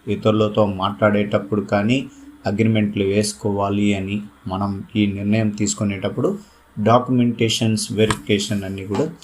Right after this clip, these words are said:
చేసుకోవడం మంచిది. ఏదైనా చాలా జాగ్రత్తగా ఉండాలి. ఇటు జాగ్రత్తగా ఉండాలి. ఒకవేళ అలాంటి కార్యక్రమాలు మనకు వద్దులే,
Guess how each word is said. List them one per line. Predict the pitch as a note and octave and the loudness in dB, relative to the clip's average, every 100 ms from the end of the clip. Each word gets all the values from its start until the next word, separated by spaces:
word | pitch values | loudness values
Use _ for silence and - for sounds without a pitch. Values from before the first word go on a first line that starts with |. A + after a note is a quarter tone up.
| - | 2
చేసుకోవడం | A2 G#2+ - F#2+ F#2 C3 D#3 | 2 2 -2 -2 0 -2 -4
మంచిది. | E2+ E2+ E2+ - E2+ E2 - _ _ - - | -4 -6 -6 -6 -8 -14 -16 _ _ -20 -6
ఏదైనా | F#2+ G2+ A2 A#2+ B2 D3 - - _ _ - - | 0 4 4 4 2 0 -4 -12 _ _ -6 0
చాలా | G2 F#2+ | 0 0
జాగ్రత్తగా | E2+ F2+ F2+ F#2 F2 G#2 F#2 | -4 -4 -4 -6 -6 -6 -6
ఉండాలి. | F2+ E2+ E2+ E2+ - - _ _ _ B2 | -6 -6 -8 -10 -14 -20 _ _ _ 0
ఇటు | A2+ A#2+ | 4 2
జాగ్రత్తగా | G#2 G2+ G#2+ A#2+ G#2+ B2+ C3 | 2 2 4 2 2 4 4
ఉండాలి. | C3 B2+ B2+ C3 D3+ F#3+ - C3+ | 4 2 2 2 0 -4 -4 -2
ఒకవేళ | B2+ C#3+ D#3 D#3 D#3+ - - | 2 4 4 2 0 -2 2
అలాంటి | A#2+ C3 C3 B2+ | 4 4 2 2
కార్యక్రమాలు | B2+ B2 C3 C3 B2 B2 A#2 A2 | 4 4 4 2 2 2 2 0
మనకు | G#2+ G2 G2 G2 | 0 -2 -2 -4
వద్దులే, | G2 A2+ A2 A#2+ | 0 2 2 0